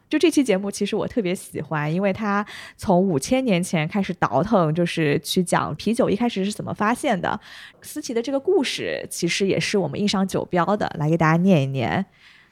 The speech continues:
他是说，基本上每个见过我的人都会称赞我的牙真白、真齐、真亮、真反光，但其实我的上排门牙有五颗，下排门牙有一颗，都是假的。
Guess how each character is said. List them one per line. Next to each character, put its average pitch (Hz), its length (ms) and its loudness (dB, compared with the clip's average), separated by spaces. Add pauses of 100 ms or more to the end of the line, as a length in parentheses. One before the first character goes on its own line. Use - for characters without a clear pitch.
他 269 100 2
是 269 100 0
说， 254 300 4
基 302 160 4
本 214 140 6
上 190 240 4
每 165 100 0
个 - 100 2
见 240 160 2
过 226 100 0
我 180 120 0
的 147 120 0
人 131 260 0
都 170 100 4
会 190 140 6
称 185 240 0
赞 190 200 2
我 147 100 0
的 160 80 2
牙 156 240 2
真 311 280 2
白、 139 260 4
真 277 260 0
齐、 - 280 -2
真 269 260 4
亮、 311 300 4
真 403 200 2
反 135 220 2
光， 156 320 4 (280)
但 240 160 2
其 170 220 2
实 170 240 2
我 175 140 4
的 - 100 0
上 220 260 2
排 175 160 -2
门 160 260 2
牙 160 200 4
有 175 120 4
五 180 280 -2
颗， 226 340 4 (260)
下 233 220 2
排 208 140 0
门 165 160 2
牙 185 120 2
有 175 120 2
一 - 100 -4
颗， 220 360 0
都 233 120 0
是 285 120 0
假 - 400 -2
的。 101 180 2